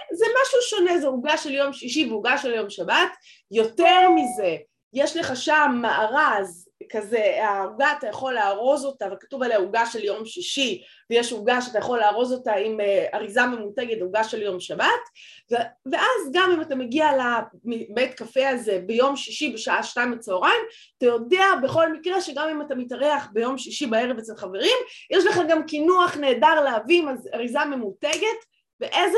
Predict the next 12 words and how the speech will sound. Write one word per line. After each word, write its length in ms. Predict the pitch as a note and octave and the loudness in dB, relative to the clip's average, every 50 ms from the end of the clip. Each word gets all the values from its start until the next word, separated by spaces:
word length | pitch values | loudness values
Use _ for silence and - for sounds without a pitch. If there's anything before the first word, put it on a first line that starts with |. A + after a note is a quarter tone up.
| G#4+ F4 | 2 2
מגניב. 480 | C#4 A3 G#3 G3+ G3 F#3+ F3+ E3+ D#3+ D#3+ D3+ C#3+ _ _ _ _ _ _ _ _ _ _ _ _ D#3+ D#3+ | 2 -2 -4 -6 -6 -6 -6 -8 -10 -12 -18 -20 _ _ _ _ _ _ _ _ _ _ _ _ -12 -6
ואז 840 | F#3 G#3 - - - C#4+ C#4+ D4 D4 D4 C#4 B3 B3 - - - _ _ | -6 -6 -4 -4 -2 0 0 2 0 0 -2 -6 -10 -14 -18 -20 _ _
מה 280 | A3 A#3 B3+ B3+ C4 C4 | -6 -2 0 0 0 0
קורה? 380 | - F4 E4 C#4 A3+ G#3 G#3 G#3+ B3 D4 - _ _ _ _ _ _ _ _ _ _ _ _ _ _ | 0 -2 -2 0 -2 -2 -2 -4 -6 -8 -12 _ _ _ _ _ _ _ _ _ _ _ _ _ _
זה 180 | G3 G3 A3+ A3 A3+ | -6 -4 -2 -2 -2
ככה 240 | A3+ A3 A3 A3+ A3 | -4 -2 0 0 0
הסיומת. 680 | A3 A3+ - A3+ G#3+ G3+ G3+ G3+ G#3+ A3+ C4 B3 - _ _ _ _ _ _ _ _ _ _ | 0 -2 -4 -2 0 0 2 0 0 -4 -6 -8 -10 _ _ _ _ _ _ _ _ _ _
תראה 440 | - C#4 B3+ B3 C4 C#4+ D4 D#4+ E4 D#4 - - _ _ | -2 0 2 4 6 6 6 6 4 2 -2 -10 _ _
כמה 460 | - D#4+ D4+ D4+ D4+ D4+ D#4+ E4 D#4+ B3+ | 2 4 6 6 6 6 4 4 2 0
דברים 500 | B3 B3 B3 D4 C#4+ D4 D4 C#4+ C#4+ C#4 C#4 | -2 0 0 0 0 2 0 -2 -2 -2 -2
יש 280 | C#4 C4 C4 C4 C4 D4 | -2 -2 -2 -2 -4 -6
לך 180 | D4 D4 C#4+ | -6 -4 -4